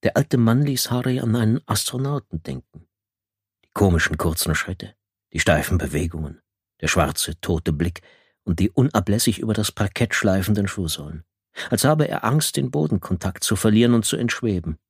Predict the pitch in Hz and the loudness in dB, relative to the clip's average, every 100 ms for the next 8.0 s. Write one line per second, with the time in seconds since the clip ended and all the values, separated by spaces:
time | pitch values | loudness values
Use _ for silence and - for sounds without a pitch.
0 | _ _ - 76 69 69 92 78 - 73 | _ _ -2 0 -2 -2 -6 -6 -6 -8
1 | - - 78 82 - _ _ _ _ _ | -10 -14 -10 -10 -12 _ _ _ _ _
2 | _ _ _ _ _ - - - - 123 | _ _ _ _ _ -20 -14 -12 -4 0
3 | 113 120 123 117 110 113 110 117 110 - | 0 0 -2 0 0 2 0 -2 -6 -4
4 | 117 113 107 98 98 90 98 95 101 90 | -2 0 0 0 0 0 0 2 2 2
5 | 90 - 90 87 - 90 - - 82 - | 0 0 -6 -6 -6 -6 -6 -6 -6 -8
6 | - 76 - - - - - 120 107 - | -10 -12 -14 -20 -20 -20 -8 -4 -4 -2
7 | - 98 90 87 98 - - 85 69 - | -2 0 0 0 -2 -4 -6 -8 -12 -16